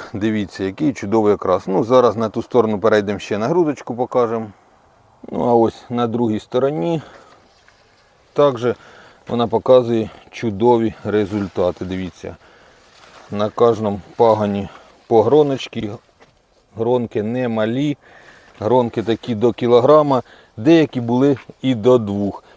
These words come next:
Ну, такі кіло сімсот, півтора. Дуже малих я гронок і не бачив. В середньому від вісімсот до півтора кілограма. Ну,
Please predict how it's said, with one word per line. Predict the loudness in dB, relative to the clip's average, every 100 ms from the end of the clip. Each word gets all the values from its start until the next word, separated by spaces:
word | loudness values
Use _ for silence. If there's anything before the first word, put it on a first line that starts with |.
| _
Ну, | -6
такі | -6 -6 -10
кіло | -2 0 0
сімсот, | 0 -6 0 0 0
півтора. | -6 0 2 2 2
Дуже | -2 -4 -4
малих | -2 -2 -4 -4
я | -6
гронок | -4 -4 -6 -8
і | -10
не | -8
бачив. | -6 -8 -10
В | -8
середньому | -2 0 0 -4 -8 -12 -20 _ _ -6
від | -2 -2
вісімсот | -4 -6 -8 -8 -2 -2 -2 -10 -16
до | -4 -2
півтора | -2 -6 -4 0 0 0 -6 _ _
кілограма. | -8 -4 -2 0 -2 -6 -12 -20 -20 _ -20 _
Ну, | -4 -4